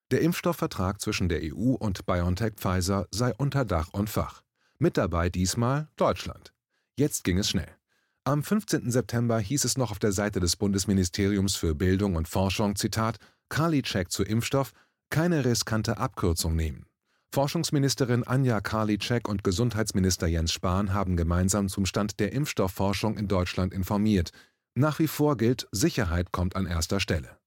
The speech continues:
Zitat Ende. Innerhalb von knapp acht Wochen hofft die Politik, dass die Bürger es nicht bemerken. BioNTech offeriert, breit medial dargelegt,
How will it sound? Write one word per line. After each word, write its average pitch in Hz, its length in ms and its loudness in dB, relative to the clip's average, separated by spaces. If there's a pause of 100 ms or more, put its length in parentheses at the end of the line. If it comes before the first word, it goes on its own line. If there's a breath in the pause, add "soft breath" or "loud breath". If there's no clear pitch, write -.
(320)
Zitat 82 420 -2
Ende. 90 260 -2 (760)
Innerhalb 143 360 2
von 107 140 0
knapp 101 320 -2
acht 107 240 -2
Wochen 107 360 0
hofft 117 220 -2
die 156 80 0
Politik, 110 540 -2
dass 143 160 -2
die 147 140 0
Bürger 98 380 0
es 117 120 0
nicht 92 200 0
bemerken. 113 460 0 (1200)
BioNTech 147 560 0
offeriert, 95 760 0
breit 131 320 -2
medial 90 540 2
dargelegt, 95 600 2